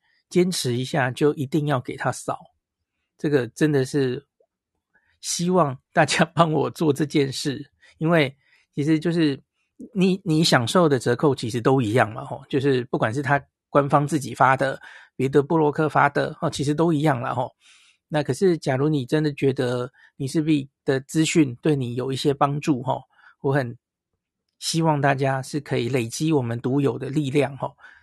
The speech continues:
就是我们大家用这个林氏璧的优惠券累积的金额越多吼，那当然是我们，我就有更有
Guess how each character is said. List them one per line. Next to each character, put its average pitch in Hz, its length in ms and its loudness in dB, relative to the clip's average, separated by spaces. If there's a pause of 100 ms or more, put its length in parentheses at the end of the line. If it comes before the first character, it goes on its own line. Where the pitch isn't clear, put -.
就 165 100 -4
是 151 200 2
我 131 100 0
们 123 180 -2
大 156 140 0
家 147 280 0
用 175 300 2
这 156 120 -6
个 135 240 -2
林 143 180 -6
氏 170 140 -2
璧 151 120 0
的 139 120 2
优 139 160 4
惠 139 160 2
券 127 280 -2 (440)
累 127 120 -2
积 151 220 -2
的 139 260 2 (120)
金 156 200 -2
额 131 200 0
越 160 180 4
多 135 300 2
吼， 127 200 -4 (140)
那 156 140 -2
当 151 160 0
然 131 160 0
是 151 160 -4
我 120 120 -2
们， 120 300 -8 (960)
我 135 140 0
就 160 100 2
有 120 140 2
更 156 320 2
有 127 280 0